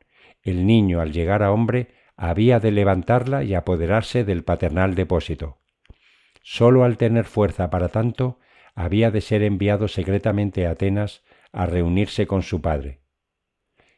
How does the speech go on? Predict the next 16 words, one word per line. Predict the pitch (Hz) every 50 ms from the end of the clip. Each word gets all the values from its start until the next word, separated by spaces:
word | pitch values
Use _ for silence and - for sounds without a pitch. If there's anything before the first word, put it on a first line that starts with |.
| _ _ -
Quería | - 90 90 107 127 123 120
éste, | 120 131 - - - 156 151 151 -
dice | - 101 - - 104 90
Pausanias, | - 90 90 85 - - 98 92 95 101 113 127 - - - _ _ _ _ - - _ _ -
que | - 98
el | 92
anciano | 90 85 85 - 113 113 117 127 131 117
Piteo | 117 110 - 120 120 123 131 127
fuese | - - 117 123 131 - - 139 -
quien | - 107 95 92
dirigiese | 95 95 87 90 - 104 107 113 - - 127 123
la | 113 104
educación | 92 90 87 - - 82 - 104 104 107 113
de | 107 110
su | - - 95 98
hijo, | 113 113 - - 135 135 - _